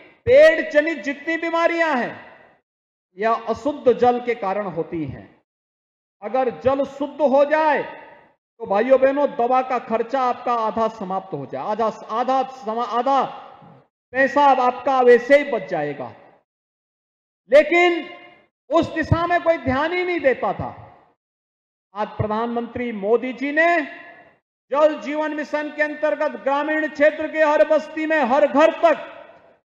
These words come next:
और शहरी क्षेत्र में भी ये सुविधा देने की कार्रवाई की है। हम लोग फिरोजाबाद के अंदर भी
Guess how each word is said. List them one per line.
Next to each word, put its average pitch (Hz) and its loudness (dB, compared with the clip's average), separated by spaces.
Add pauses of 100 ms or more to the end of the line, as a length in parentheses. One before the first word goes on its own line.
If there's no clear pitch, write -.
(120)
और 208 -2
शहरी 202 -2
क्षेत्र 208 -10
में 196 -8
भी 226 -4 (340)
ये 190 -8
सुविधा 208 -6
देने 208 -6
की 208 -8
कार्रवाई 208 -4
की 220 -6
है। 202 -2 (120)
हम 208 -6
लोग 262 6
फिरोजाबाद 247 0
के 220 -6
अंदर 214 -6
भी 254 -4